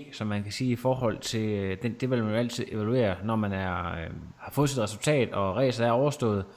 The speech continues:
Camilla og Michelle, de har jo i flere år nu brugt den der med at sige, "Jamen, vi, vi rider videre på den her form, tager over og kører en Ironman, sikrer sig til næste sæson." Øhm,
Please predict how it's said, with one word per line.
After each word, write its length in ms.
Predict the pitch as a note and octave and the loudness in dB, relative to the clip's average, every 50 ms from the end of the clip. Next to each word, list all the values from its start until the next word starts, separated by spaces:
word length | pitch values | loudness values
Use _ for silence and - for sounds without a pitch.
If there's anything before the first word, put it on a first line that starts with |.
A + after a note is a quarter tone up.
| - - - - - - - - - - - - - - | -20 -20 -20 -20 -20 -20 -20 -20 -20 -20 -20 -20 -16 -8
Camilla 440 | - - A#2 A#2 B2+ D3+ F3+ F3+ D3+ | -2 2 4 4 6 6 8 8 8
og 80 | A2+ G2+ | 6 6
Michelle, 340 | G2+ G2 - B2+ B2 C3+ C#3+ - | 4 2 4 2 2 2 2 0
de 100 | D#3 D3+ | -2 0
har 120 | C#3+ C#3 | 2 2
jo 300 | B2+ A#2 G#2+ G#2 G#2 G2 - - - | 4 4 4 4 2 2 0 -2 -6
i 60 | A2+ | -6
flere 280 | - - D3 D#3 C#3+ | -4 0 2 4 4
år 200 | A#2 B2+ C3+ B2+ | 6 6 6 4
nu 200 | A#2 A2+ A#2 A#2+ A#2 - | 4 2 0 0 0 0
brugt 200 | C3 C#3 - - | -2 -2 0 0
den 160 | B2+ A2 G#2 | 0 2 4
der 100 | A2 G#2+ | 2 2
med 240 | G#2+ A2 A2+ A#2+ A#2+ | 4 2 2 2 2
at 180 | F#2+ - G2+ - | 0 -2 -4 -6
sige, 200 | - - A2 A#2 | -4 -4 -2 0
"Jamen, 160 | A2+ A2 G#2+ | 0 0 0
vi, 100 | A2 G#2 G#2 - - | -2 -4 -6 -8 -6
vi 140 | C3+ B2+ A#2+ | -2 -2 0
rider 200 | A2+ A#2 A#2 A#2 | 2 2 2 4
videre 180 | A#2+ C#3+ D#3+ D3 | 4 4 4 4
på 80 | C#3 | 2
den 140 | B2+ A#2 B2 | 2 2 2
her 100 | B2+ A#2 | 0 0
form, 360 | A2+ - D3+ C#3+ C3 G2+ F#2 F#2 - - - - - - - _ _ _ - - | 2 4 4 4 4 4 2 -2 -6 -14 -20 -20 -20 -20 -20 _ _ _ -12 -2
tager 160 | - - B2 | 4 6 8
over 80 | D3 C#3+ | 8 8
og 80 | B2+ - | 8 6
kører 140 | - C#3 | 4 4
en 200 | B2+ A#2+ A#2+ B2+ | 6 6 6 6
Ironman, 380 | C3+ C3 B2 A#2 A#2 A#2 A#2 A#2 - - | 4 4 4 4 4 2 0 -2 -6 -8
sikrer 340 | - - D#3 D#3+ D3+ C3 A2 | -2 2 2 2 4 4 2
sig 260 | - - G#2 G2+ G2+ | 4 4 4 4 4
til 140 | - - A#2+ | 2 2 4
næste 240 | C#3 C#3 C3+ - A2+ | 4 2 0 -4 -6
sæson." 440 | - A2+ G#2+ - A#2 A#2 C3 C#3+ C#3+ C3+ C3 - - - - - | -6 -4 2 2 4 4 4 2 -2 -4 -8 -12 -18 -14 -6 -2
Øhm, 580 | G2+ G2+ G2+ G2+ G2 G2 G2 G2 G2 F#2+ F#2+ | 0 0 2 2 2 2 0 0 0 -2 -2